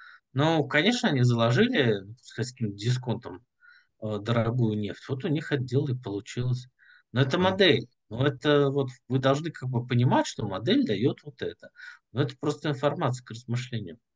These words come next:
Speaker 1: Но это правило. D C F модель, таргеты по бумагам, таргет по индексу. Research всегда работает именно так.
Speaker 2: Да я же не осуждаю Шенка, я просто пытаюсь
Speaker 1: Не,
Speaker 2: выбить
Speaker 1: ну
Speaker 2: и-,
Speaker 1: да.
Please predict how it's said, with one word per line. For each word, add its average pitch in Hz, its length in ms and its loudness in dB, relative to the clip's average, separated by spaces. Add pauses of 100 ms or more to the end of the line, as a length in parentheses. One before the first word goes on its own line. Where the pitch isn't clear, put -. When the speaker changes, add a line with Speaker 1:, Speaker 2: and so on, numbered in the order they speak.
(140)
Speaker 1:
Но 127 320 6
это 165 240 -2
правило. 135 640 2 (300)
D 127 160 0
C 147 220 2
F 127 160 0
модель, 143 500 2 (120)
таргеты 123 500 0
по 123 120 -6
бумагам, 151 580 0
таргет 131 320 0 (200)
по 120 140 0
индексу. 104 480 -8 (320)
Research 127 380 2
всегда 127 340 2
работает 110 520 -4
именно 90 300 -12
так. - 140 -20 (1500)
Speaker 2:
Да 104 180 -4
я 147 200 6
же 143 120 0
не 151 100 2
осуждаю 143 500 2
Шенка, 101 360 -6
я 104 100 -2
просто 113 340 -8 (360)
пытаюсь 127 440 6
Speaker 1:
Не, 120 60 -2
Speaker 2:
выбить 139 200 4
Speaker 1:
ну 151 160 4
Speaker 2:
и-, 151 100 2
Speaker 1:
да. 156 380 4